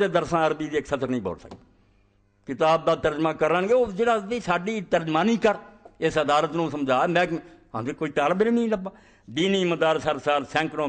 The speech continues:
طلباء فارغ کرتے ہیں، وہ کہاں خدمات بجا لاتے ہیں؟ میرے پاس اس کا کوئی جواب نہیں تھا۔ یعنی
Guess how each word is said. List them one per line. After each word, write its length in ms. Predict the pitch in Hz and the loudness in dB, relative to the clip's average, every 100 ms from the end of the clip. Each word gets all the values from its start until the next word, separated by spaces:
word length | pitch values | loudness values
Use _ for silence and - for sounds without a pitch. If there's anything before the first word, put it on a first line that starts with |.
| 117 | 0
طلباء 360 | 131 120 127 127 | 0 2 0 0
فارغ 280 | 123 117 123 | 0 0 -2
کرتے 240 | 120 113 | -6 -4
ہیں، 80 | 135 | -6
وہ 60 | 131 - | -4 0
کہاں 180 | 262 277 | 0 0
خدمات 340 | 240 220 196 | -2 0 0
بجا 240 | 165 156 139 | 0 0 2
لاتے 240 | 123 - | 0 -4
ہیں؟ 100 | - - - _ | -14 -18 -20 _
میرے 220 | 110 127 120 | -2 0 0
پاس 280 | 117 110 107 | 0 -2 -4
اس 100 | - | -6
کا 120 | 101 | -6
کوئی 220 | - 117 | -4 -6
جواب 280 | 92 82 80 | -4 -6 -8
نہیں 140 | 80 76 | -16 -20
تھا۔ 80 | - _ _ _ - | -20 _ _ _ -6
یعنی 200 | 151 | -4